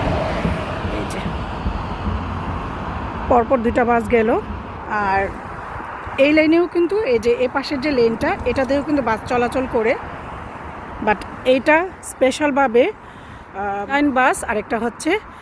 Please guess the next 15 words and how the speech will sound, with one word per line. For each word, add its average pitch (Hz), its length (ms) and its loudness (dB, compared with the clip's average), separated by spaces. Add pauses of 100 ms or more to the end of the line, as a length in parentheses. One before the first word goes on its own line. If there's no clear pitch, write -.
(240)
ন্যাশনাল 247 500 2 (120)
এক্সপ্রেস। - 600 -8 (580)
এই 254 120 6
দুইটা 247 320 2
বাস 247 380 2 (140)
এই 302 160 4
লাইনে 254 300 6
চলাচল 226 500 0
করে। 208 200 -6 (760)
এগুলা 262 540 6
এই 254 140 4
লাইন 262 260 6
দিয়ে 285 160 4
চলে 311 300 4
ডাইরেক্ট 247 540 4